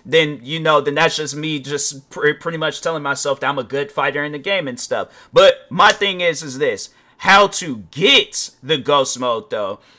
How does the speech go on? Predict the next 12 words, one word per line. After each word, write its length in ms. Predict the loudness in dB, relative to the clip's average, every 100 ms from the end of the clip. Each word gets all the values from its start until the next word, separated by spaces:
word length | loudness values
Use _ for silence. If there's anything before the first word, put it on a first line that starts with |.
| -8
You 180 | 0
have 220 | 4 4 4
to 100 | 0
go 240 | 2 2
through 240 | 2 -6
this 240 | -4 -4 -4
mode 460 | 2 4 4 0
called, 640 | 2 4 4 0 -4 -14 -8
called 320 | 2 4 4
the 120 | 0 0
arcade 520 | 0 0 -2 -2 -2
mode. 340 | -6 -6 -6